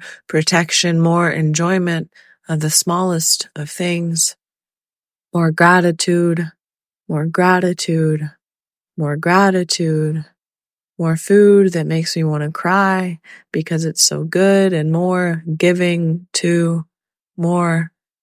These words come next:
giving to, more books, more looks, more finding miracles in each and every nook,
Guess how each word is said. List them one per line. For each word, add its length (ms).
giving 600
to, 520
more 160
books, 580
more 320
looks, 480
more 320
finding 600
miracles 640
in 120
each 320
and 200
every 440
nook, 380